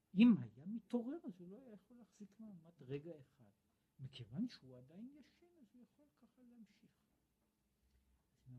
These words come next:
באמת הוא אומר, החלום שורשו בהררי קודש העליון. מה ככה?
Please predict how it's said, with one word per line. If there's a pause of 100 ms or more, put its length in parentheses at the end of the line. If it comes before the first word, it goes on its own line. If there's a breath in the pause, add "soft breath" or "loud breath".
(100)
באמת
הוא
אומר, (180)
החלום (160)
שורשו
בהררי (100)
קודש
העליון. (3000)
מה
ככה?